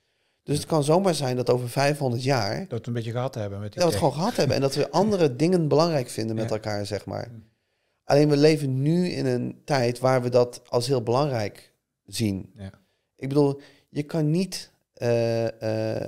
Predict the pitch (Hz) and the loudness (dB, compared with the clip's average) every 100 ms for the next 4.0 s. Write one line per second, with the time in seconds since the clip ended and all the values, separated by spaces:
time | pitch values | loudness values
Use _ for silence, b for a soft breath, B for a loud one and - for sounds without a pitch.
0 | - - 104 98 50 50 - 139 143 - | -10 -10 -8 -6 -6 -10 -6 -4 -4 -2
1 | 127 127 123 131 127 123 120 123 131 120 | -2 -2 -4 -4 -2 -2 0 -2 -2 -4
2 | - 117 120 - 123 123 127 123 120 123 | -4 -6 -6 -6 -4 -4 -2 -2 -2 -4
3 | 123 123 117 120 117 - 117 117 117 | -4 -4 -4 -4 -4 -2 -2 -4 -6